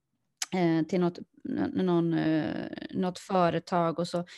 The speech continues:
blir man be-, bemött i kundservicen med, med liksom inte ett bra bemötande.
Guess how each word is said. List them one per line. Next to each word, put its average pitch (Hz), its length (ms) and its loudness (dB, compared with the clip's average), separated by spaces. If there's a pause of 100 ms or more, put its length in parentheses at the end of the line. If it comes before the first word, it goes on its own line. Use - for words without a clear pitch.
(140)
blir 196 140 4
man 190 160 6
be-, 185 100 4
bemött 185 540 4
i 175 40 -4
kundservicen 170 1120 0
med, 175 340 0
med 170 300 2
liksom 165 240 -2
inte 165 200 0
ett - 80 -8
bra - 180 -2
bemötande. - 600 -4